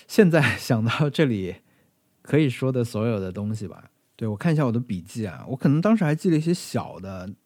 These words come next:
但是可能也不重要吧，现在说一下也不重要。比如说，呃，我觉得他有那个真实的 Twitter，就是账号是真实的，就是那个，那个，那个想红的高中生，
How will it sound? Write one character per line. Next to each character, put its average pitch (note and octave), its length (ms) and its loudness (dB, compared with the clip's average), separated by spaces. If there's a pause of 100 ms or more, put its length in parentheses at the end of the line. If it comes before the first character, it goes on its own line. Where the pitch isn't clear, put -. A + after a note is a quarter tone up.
(120)
但 E3 160 -2
是 D3+ 180 -8
可 A#2+ 120 -6
能 A2+ 180 -4
也 D#3+ 120 -4
不 A#2 160 -2
重 E3+ 180 4
要 B2+ 140 0
吧， - 240 -12
现 C#3+ 180 -8
在 C3+ 80 0
说 C#3 220 -2
一 - 20 -2
下 C3 140 -2
也 G2+ 100 -4
不 F#2+ 140 -8
重 A#2 100 -4
要。 A2 80 -2
比 A2 140 -4
如 A#2+ 80 -2
说， G3 260 0 (540)
呃， B2+ 280 2
我 B2+ 180 2
觉 B2+ 140 0
得 D#3 160 2 (800)
他 F#3 280 0
有 C#3 240 2
那 C#3+ 80 0
个 D3+ 160 -4
真 F#3+ 280 4
实 B2 280 -4
的 A2 340 -2 (220)
Twitter， D3 360 -4 (100)
就 B2 140 -8
是 A2+ 140 -6 (680)
账 D3+ 200 2
号 D#3+ 220 -2
是 B2+ 100 -4
真 E3 220 0
实 G#2 160 -6
的， F#2+ 220 -14
就 A#2+ 100 -8
是 A#2 60 -2
那 A#2 120 -2
个， G2+ 120 -8
那 A2 160 -6
个， F#2 200 -12 (680)
那 A#2+ 120 -6
个 A2+ 60 -4
想 F#2+ 200 -8
红 A2+ 160 -6
的 C#3 60 -2
高 D3 160 0
中 E3 100 0
生， D#3+ 240 -2